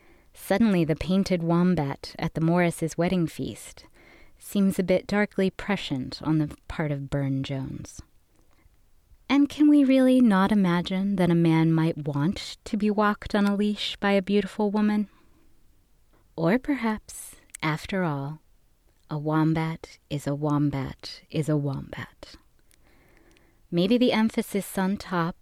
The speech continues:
as a stand-in or metaphor is just another way of distancing ourselves from the real animal, as if he were only ever a prop in someone else's personal myth-making, or a strained metaphor for lost friendship and poor choices.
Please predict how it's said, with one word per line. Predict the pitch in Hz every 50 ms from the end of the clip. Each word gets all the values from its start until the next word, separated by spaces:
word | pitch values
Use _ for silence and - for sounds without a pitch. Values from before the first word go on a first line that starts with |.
| - -
as | - 170 - 165
a |
stand-in | 160 - - - - 185 175 175 170 170 160 143 131 131 156 185 185 -
or | 170 170
metaphor | 165 165 165 170 180 - - - 143 135 131 - 165 185 175 - _ _ _ _ -
is | 175 170 -
just | - 247 254 - -
another | 262 254 247 226 240 226
way | 220 208 208 202
of | 190 190
distancing | 185 214 214 - - 196 180 175 - - 160 160 156
ourselves | 156 151 147 - - 175 160 160 160 160 - - -
from | - - 170 175 175 170
the | 170 165 165
real | 170 180 185 190 185 185 180
animal, | - 170 180 180 185 175 160 139 - - 143 - - _ _ _ _ _ _ _ _ _ _ _ _ _ _ -
as | 185 180 - -
if | 196 - -
he | 185 175 208
were | 202 196 196
only | - 196 190 190 190
ever | 190 196 196 196 190
a | 180
prop | - - - 214 190 170 175 - -
in | 151 151
someone | 147 - - 185 180 175 180 180
else's | 175 170 - - - 160 -
personal | - - - 196 180 - - 190 175 165
myth-making, | 160 160 160 165 - - - 165 151 139 - - - - - - 131 - _ _ _ _ _ _ - - - - - _ _
or | - 165 160
a | 156
strained | 151 - - - - 190 180 175 175 175 160 165
metaphor | 170 165 160 160 165 - - - 151 143 151
for | 151 - - 160
lost | 151 151 147 151 143 - - -
friendship | - - 170 156 156 147 - - 143 - -
and | 143 143 139
poor | - - - 165 156 143
choices. | - - - 156 147 139 - - - - - - - -